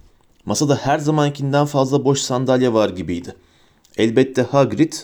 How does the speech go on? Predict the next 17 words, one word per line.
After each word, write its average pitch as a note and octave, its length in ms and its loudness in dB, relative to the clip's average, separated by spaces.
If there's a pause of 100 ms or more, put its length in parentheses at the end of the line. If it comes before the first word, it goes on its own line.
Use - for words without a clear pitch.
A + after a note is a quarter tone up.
hala B2 480 0
birinci A#2+ 240 0
sınıflarla A#2+ 640 0
birlikte G#2 280 0
gölden A2+ 440 2
geçmeye A2+ 400 2
çalışmakla A2 560 -2
meşguldü. F2 500 -8 (720)
Profesör A#2+ 400 0
McGonagall C#3 760 2 (180)
herhalde A#2+ 480 0
giriş A2+ 240 -2
salonunun A#2+ 380 4
yerlerinin A2 520 4
kurutulmasına A2+ 800 -2
nezaret G2 400 0
ediyordu. E2 480 -4